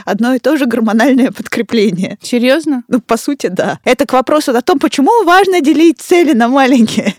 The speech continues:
Speaker 2: Ничего себе, это открытие этого выпуска.
Speaker 1: Может быть, вы сталкивались, э, с, э, когда мы, м, задачи на доску вешаем
Speaker 2: Да.
Speaker 1: стикерами. На мой agile команд принято их, э, декомпозировать на более маленькие.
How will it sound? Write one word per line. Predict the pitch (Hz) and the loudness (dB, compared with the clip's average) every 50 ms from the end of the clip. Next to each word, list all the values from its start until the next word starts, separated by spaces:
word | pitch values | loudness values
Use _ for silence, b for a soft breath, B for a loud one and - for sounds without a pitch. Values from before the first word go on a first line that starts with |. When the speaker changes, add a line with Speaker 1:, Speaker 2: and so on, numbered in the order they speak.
| _ _ _ | _ _ _
Speaker 2:
Ничего | 190 196 185 - - 175 170 185 190 | -14 -14 -12 -12 -12 -10 -10 -10 -10
себе, | 185 - - 190 185 190 202 | -10 -12 -12 -12 -10 -8 -8
это | 190 - 196 | -8 -8 -8
открытие | 196 - - - 202 202 - - 190 | -10 -10 -10 -10 -8 -8 -8 -8 -10
этого | 180 - 202 196 202 202 196 196 190 | -10 -10 -10 -8 -8 -8 -8 -8 -10
выпуска. | 180 - - 190 - - _ _ _ _ _ - | -10 -12 -16 -20 -20 -20 _ _ _ _ _ -12
Speaker 1:
Может | 202 208 208 185 190 | -10 -10 -10 -10 -10
быть, | 196 202 - | -12 -10 -8
вы | 202 214 | -8 -6
сталкивались, | - - 269 294 320 - - 262 220 208 196 196 196 190 - - - - - - - | -2 0 0 0 0 -2 -2 -4 -2 -2 -2 -2 -4 -4 -6 -10 -18 -20 -20 -18 -16
э, | - 190 185 180 180 170 170 170 - - - | -14 -12 -12 -12 -12 -12 -14 -16 -18 -20 -20
с, | - - - - - - - | -20 -20 -20 -20 -20 -20 -20
э, | - 185 185 185 _ B B B B B B B B B _ | -20 -20 -20 -20 _ B B B B B B B B B _
когда | - - 202 190 | -12 -8 -8 -6
мы, | 175 175 175 170 - - | -6 -6 -10 -10 -12 -14
м, | - - - 196 175 190 214 247 _ _ _ - - - | -14 -14 -12 -12 -12 -14 -16 -18 _ _ _ -20 -18 -14
задачи | - 185 170 214 202 202 254 330 381 - - 277 | -12 -6 -4 -2 0 2 2 0 0 -2 -2 -4
на | 254 226 226 208 | -2 -2 -2 -2
доску | 185 220 226 208 202 - - 185 | -2 -2 -2 -4 -4 -8 -12 -12
вешаем | 175 175 240 330 359 - - 240 226 190 | -8 -4 -4 -4 -4 -4 -6 -8 -8 -8
Speaker 2:
Да. | 196 | -8
Speaker 1:
стикерами. | - - 220 233 220 208 202 208 196 185 180 180 185 190 190 - | -10 -8 -6 -4 -4 -2 -4 -4 -6 -8 -10 -10 -10 -12 -8 -4
На | 190 196 190 | -4 -2 -2
мой | 180 180 180 180 180 | -2 -2 -2 -2 -2
agile | 175 185 208 202 180 175 | -2 0 0 0 0 -2
команд | - - 180 190 214 302 381 359 - - - | -4 -4 -2 -2 0 0 0 -2 -4 -6 -10
принято | - - 180 214 311 285 233 - - - | -8 -4 0 0 2 0 0 -2 -6 -12
их, | 185 175 170 190 214 220 - - - _ - | -12 -10 -8 -6 -6 -6 -8 -10 -20 _ -18
э, | 180 175 - | -18 -16 -14
декомпозировать | - 190 196 - - 196 170 185 185 180 226 330 349 311 247 - | -12 -12 -10 -8 -8 -8 -6 -6 -4 -2 -2 -2 -2 -2 -4 -6
на | - 185 - | -8 -10 -10
более | - - 185 175 - - 196 | -10 -10 -10 -10 -10 -12 -10
маленькие. | 190 196 285 427 403 381 330 294 - - 294 277 277 262 | -6 -4 -4 -4 -2 -4 -4 -6 -6 -6 -8 -8 -8 -10